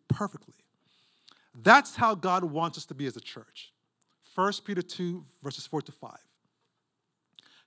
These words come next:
"Coming to him as to a living stone, rejected indeed by men, but chosen by God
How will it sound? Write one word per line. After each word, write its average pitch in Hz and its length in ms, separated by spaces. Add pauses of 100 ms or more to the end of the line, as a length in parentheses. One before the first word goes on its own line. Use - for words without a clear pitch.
"Coming 294 320
to 294 120
him 196 440 (540)
as 240 300
to 220 200
a 180 160
living 226 380
stone, 143 600 (920)
rejected 240 560
indeed 214 440
by 175 200
men, 147 420 (560)
but 170 260
chosen 269 600
by 220 240
God 175 480